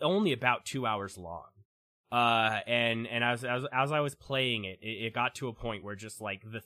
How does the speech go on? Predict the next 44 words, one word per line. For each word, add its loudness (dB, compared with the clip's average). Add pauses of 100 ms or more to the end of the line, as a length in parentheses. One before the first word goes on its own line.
themes -2
and -8
the -4
idea -2
and -6
the -6
way -2
everything's -6
presented, -10
it, -10
it -6
was -4
just -10
too -4
overwhelming -8
for -6
me. -6 (380)
Uh, -2
I, 0
I 2
resonated -4
too -8
mu-, -6 (140)
like, -10 (160)
too -2
much -2
with -10
the -10
stuff -4
that -6
was -10
being -12
talked -10
about, -4
and, -8
like, -6
I, -4
I -2
had 2
to -8
distance -14
myself -10
from -8
it. -16